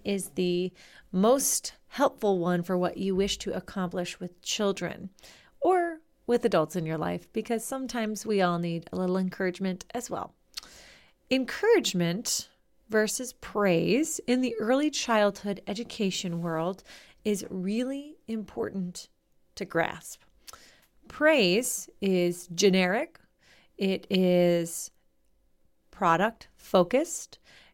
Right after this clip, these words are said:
and it doesn't really tell you much about what is going on for the viewer or the person who created whatever it is that's being praised.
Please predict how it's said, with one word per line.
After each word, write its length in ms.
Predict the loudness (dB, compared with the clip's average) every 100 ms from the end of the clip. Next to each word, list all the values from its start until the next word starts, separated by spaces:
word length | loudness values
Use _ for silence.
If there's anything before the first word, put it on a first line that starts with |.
| _
and 480 | 0 2 2 0 -4 -8
it 200 | -10 -2
doesn't 300 | -2 -2 -4
really 300 | -2 -2 -2
tell 240 | 0 2
you 180 | 2 2
much 600 | 4 4 2 -2 -8 -10 -10 -4
about 560 | 0 4 4 2 -4 _ _ _ _ _ _ _ _ -14
what 560 | -6 0 4 4 4 -8 _ _ _ _ _ -6
is 140 | -4
going 320 | 0 2 2
on 240 | 2 0 -2
for 160 | -4
the 100 | -4
viewer 520 | -2 2 4 4 0 -2
or 260 | -2 -2
the 80 | -2
person 320 | -6 -6 -4
who 400 | -2 0 0 -2 -8 -20 -20 _
created 580 | -2 2 4 4 2 2
whatever 320 | 2 2 2
it 80 | 2
is 260 | 0 -4 -14 -8
that's 180 | -8 -6
being 280 | -6 -6
praised. 540 | -8 -8 -8 -10 -12